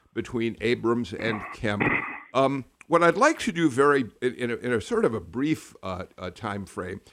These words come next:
is ask each of you just for your general thoughts on what you saw, uh, as you watched to the debate,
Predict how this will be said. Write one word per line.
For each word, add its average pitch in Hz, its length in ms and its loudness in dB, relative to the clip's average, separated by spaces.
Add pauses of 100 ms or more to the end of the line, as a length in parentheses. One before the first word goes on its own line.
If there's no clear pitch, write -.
is 147 160 -6
ask 180 280 -2
each 240 220 -6
of 208 140 -6
you 185 120 -6
just 156 200 -4
for - 100 -6
your 113 200 0
general 139 600 0
thoughts 95 640 -6
on 104 280 -6
what 123 260 0
you 151 220 -8
saw, 98 640 -6 (440)
uh, 92 300 -4
as 104 220 -4
you 113 100 -4
watched 117 560 -2 (200)
to 131 80 -8
the 117 120 -4
debate, 107 460 -4